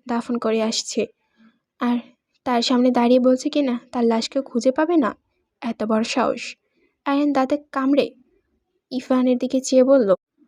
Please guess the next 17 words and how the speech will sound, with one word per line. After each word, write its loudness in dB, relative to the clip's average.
"আমার 0
সামনে 2
এসে 0
বড় 2
কথা -2
বলার 2
সাহস 0
কারো 0
হয় 0
না। -4
তুই 0
কে -2
এটা -2
বল?" -2
সবাই 2
দেখছে 0
দুজনকে। 0